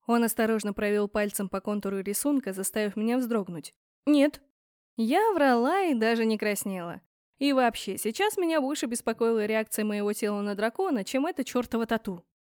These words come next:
"Что ж, тогда спешу тебя обрадовать. С этого момента ты моя невеста". С этими словами у меня на руке защелкнули обручальный браслет.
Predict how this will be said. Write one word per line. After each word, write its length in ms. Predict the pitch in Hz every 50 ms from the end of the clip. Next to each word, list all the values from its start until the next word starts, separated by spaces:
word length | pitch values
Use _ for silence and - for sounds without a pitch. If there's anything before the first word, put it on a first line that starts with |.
| _ _ _ _
"Что 440 | - - - - 233 202 196 247 311
ж, 200 | - - - - _ _
тогда 400 | - 220 214 196 202 214 277 330
спешу 340 | - - 381 - - 349
тебя 280 | 349 - 311 359 370 381
обрадовать. 600 | 349 294 254 247 233 233 226 226 226 - - - _ _ _ _
С 160 | - - - 226
этого 260 | 214 - 208 202 202
момента 580 | 202 202 196 196 208 220 285 349 - - 415
ты 240 | 415 415 - 277 285
моя 300 | 311 339 330 285 247 226
невеста". 600 | 220 214 208 190 190 190 185 - - - 185 185 - _ _ _ _ _
С 160 | - - -
этими 300 | 240 226 220 233 214 208
словами 500 | 208 - 220 208 214 240 285 294 254 214
у 60 | 208
меня 240 | 202 208 220 233 226
на 80 | 214 202
руке 320 | 196 208 - - 285 294
защелкнули 580 | 240 233 202 - - 254 247 240 - 233 220 214
обручальный 560 | 202 196 196 214 208 - - 220 214 214 214
браслет. 560 | 202 220 233 233 - - 220 190 175 - _